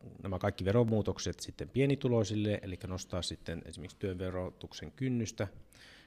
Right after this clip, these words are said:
koska silloinhan tämä tavallaan, ö, s-, siirtyisi osittain vaikuttamaan työn verotukseen, koska se, niinku, olisi, ö, suora tuki, ö, sitä kautta, että olet pienituloinen. Ja,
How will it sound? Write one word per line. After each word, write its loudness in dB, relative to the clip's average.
koska -6
silloinhan -2
tämä 0
tavallaan, -2
ö, -8
s-, -16
siirtyisi 6
osittain -4
vaikuttamaan 0
työn 4
verotukseen, 0
koska -8
se, -4
niinku, -6
olisi, -6
ö, -10
suora -2
tuki, -6
ö, -12
sitä -6
kautta, -8
että -8
olet -6
pienituloinen. 0
Ja, 6